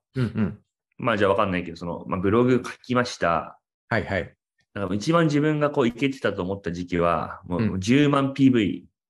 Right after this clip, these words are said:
Speaker 1: ああ。
Speaker 2: いきますみたいな。
Speaker 1: ははは。
Speaker 2: 最近は何書いても、まあ、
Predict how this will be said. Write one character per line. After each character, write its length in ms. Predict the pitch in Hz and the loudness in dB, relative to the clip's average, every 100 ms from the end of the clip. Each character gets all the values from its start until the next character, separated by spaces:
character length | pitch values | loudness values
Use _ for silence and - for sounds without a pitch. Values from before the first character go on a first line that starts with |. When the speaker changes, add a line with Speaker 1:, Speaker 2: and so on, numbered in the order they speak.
| _ _ - | _ _ -4
Speaker 1:
あ 320 | 95 95 82 | 0 2 2
あ。 40 | 80 | 0
Speaker 2:
い 20 | |
き 80 | 98 | -4
ま 100 | 95 | -6
す 100 | 78 | -6
み 60 | |
た 80 | - | -10
い 40 | - | -12
な。 60 | - | -6
Speaker 1:
は 160 | 107 | -6
は 140 | 90 92 - | -4 -6 -8
は。 60 | 90 | -8
Speaker 2:
最 280 | 147 180 185 | -2 -2 0
近 180 | 208 196 | 2 4
は 80 | |
何 240 | 165 202 143 | 6 4 2
書 120 | 120 | 2
い 100 | 120 | 2
て 80 | 110 | 2
も、 400 | 95 85 - - | 2 -2 -6 -12
ま 100 | |
あ、 40 | 98 | -4